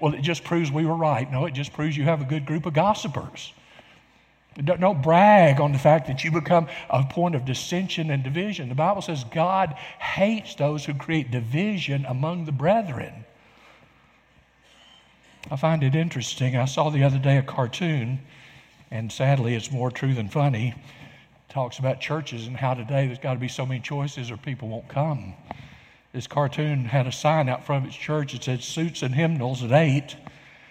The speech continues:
polos and PowerPoint at ten, and hoodies and hallelujahs at noon."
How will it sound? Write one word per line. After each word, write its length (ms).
polos 500
and 100
PowerPoint 600
at 100
ten, 380
and 140
hoodies 420
and 100
hallelujahs 640
at 80
noon." 720